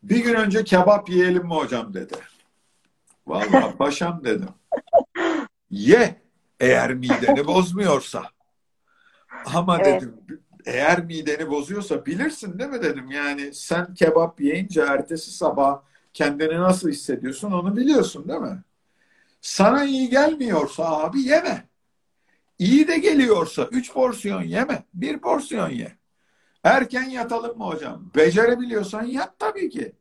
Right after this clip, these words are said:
Speaker 1: Becerebiliyorsan yat. Hocam son gün çalışalım mı? Çalışma. Ama ben illa bakacağım diyorsan bak belli bir saate kadar.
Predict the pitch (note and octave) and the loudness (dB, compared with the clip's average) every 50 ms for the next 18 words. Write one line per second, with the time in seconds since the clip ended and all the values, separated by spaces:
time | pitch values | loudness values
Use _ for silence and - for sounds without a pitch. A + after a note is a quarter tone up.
0 | _ _ _ _ - A2 A#2+ C#3+ C3+ D3 D3+ D#3+ F3 F3+ F3 F#3+ F#3 E3+ D3+ C3 | _ _ _ _ -8 -4 -2 -2 2 2 0 0 0 -4 -4 -4 -4 -2 -4 -4
1 | B2 - - D3+ E3+ F#3+ F#3 F#3 A#3+ C4+ D#4 - _ _ _ _ _ _ _ _ | -6 -8 -8 -8 -6 -4 -2 0 0 0 0 -2 _ _ _ _ _ _ _ _
2 | _ _ _ _ _ _ _ _ _ _ - C#3 F3 A3 A#3 C4+ C4+ C#4 A#3+ F#3 | _ _ _ _ _ _ _ _ _ _ 2 4 4 4 4 2 -2 -4 -8 -10
3 | - - B3+ D4 D#4 D#4 C4+ C4 C4+ C#4 - - A#3 A#3 A3 G#3+ G3+ - A3 A#3 | -6 -2 -2 -2 -2 -2 -6 -8 -8 -8 -6 -2 0 0 0 -2 -4 -4 -4 -4
4 | B3+ C4 C4 A#3 E3+ C#3 B2+ - - _ _ _ _ - - - A#2+ C#3 G3+ A#3+ | -6 -6 -8 -8 -8 -10 -10 -10 -16 _ _ _ _ -16 -10 -6 -2 -2 -2 -2
5 | A#3+ - F#4+ E4+ C#4+ A#3 - _ _ _ _ _ _ _ _ _ _ _ _ _ | -2 -4 -4 -4 -4 -4 -6 _ _ _ _ _ _ _ _ _ _ _ _ _
6 | - D#3 F3 G3+ F#3 - D#3+ F3 E3+ E3 _ _ - A#3 G3+ A#3+ C#4+ C#4+ B3+ B3+ | 2 4 6 6 4 2 0 -2 -2 -6 _ _ -8 -6 -4 -2 -2 -4 -2 0
7 | A#3+ A3 G#3 F#3+ F3 E3 - - D3+ C#3+ D3 C#3+ C#3 C3 B2+ A#2 A2+ D4 G4+ - | 0 0 0 0 -2 -6 -4 -6 -6 -4 -4 -6 -8 -8 -8 -4 -2 -2 -2 -2
8 | - - F4+ F#4 D#4+ C4 D#4+ F4 - _ - A4 G#4 F#4+ F#4+ F#4+ F#4+ F#4 - - | -4 -8 -12 -10 -6 -4 -4 -4 -6 _ -2 -2 -2 0 0 0 0 0 0 0
9 | - B3+ A#3 - - C#3 C#3 - A#2 G2 - - | -2 -4 -4 -4 -6 -6 -6 -4 -4 -4 -6 -8